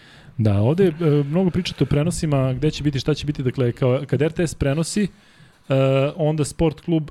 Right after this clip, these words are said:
nema pravo da taj prenos radi u live-u, ali recimo radimo za of ili za neke države u regionu i radi se u snimku, se pušta, ali, e, to je samo da ne bude dupliranja, sad ja ne znam kako to tehnički, tehnički izgleda, ali dobro.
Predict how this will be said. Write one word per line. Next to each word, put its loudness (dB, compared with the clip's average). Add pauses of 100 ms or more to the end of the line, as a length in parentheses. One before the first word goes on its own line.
nema 0
pravo 0
da -2
taj 0
prenos -4
radi 2
u 2
live-u, 0
ali -2
recimo -2
radimo 0
za 0
of -2
ili -4
za -4
neke -4
države 0
u 0
regionu 2
i 2
radi 0
se -4
u 0
snimku, 0
se -8
pušta, -6
ali, 0 (440)
e, 2
to -2
je 2
samo -2
da -2
ne 0
bude 2
dupliranja, 0
sad -2
ja 0
ne 2
znam -4
kako -2
to 2 (500)
tehnički, 0
tehnički 0
izgleda, 2
ali 2
dobro. 0